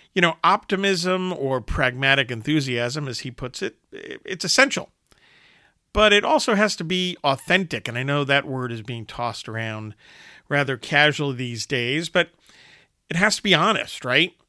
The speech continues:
Um, a-, and even when it's authentic or honest, you have to understand that they are, especially when there are hard, difficult choices made, there are gonna be people that view that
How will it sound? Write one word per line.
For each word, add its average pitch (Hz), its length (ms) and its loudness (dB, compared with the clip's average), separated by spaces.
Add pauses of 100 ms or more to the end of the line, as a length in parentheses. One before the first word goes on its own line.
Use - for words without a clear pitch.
(360)
Um, 120 680 -4 (200)
a-, 147 180 -8
and 147 240 0
even 214 320 -4
when 220 160 2
it's 185 200 -2
authentic 160 580 0
or 139 180 -2
honest, 131 680 -4 (260)
you 139 120 -8
have 147 160 -4
to 170 80 -2
understand 156 600 -2
that 135 160 -4
they 139 160 0
are, 135 220 -2 (400)
especially 147 320 -4
when 147 140 2
there 143 140 6
are 139 40 6
hard, 156 420 6
difficult 151 440 -2
choices 147 420 -4
made, 156 480 -2 (800)
there 156 100 -2
are - 20 2
gonna 175 120 2
be 165 100 4
people 214 280 -2
that 151 140 0
view 170 380 -2
that 151 400 6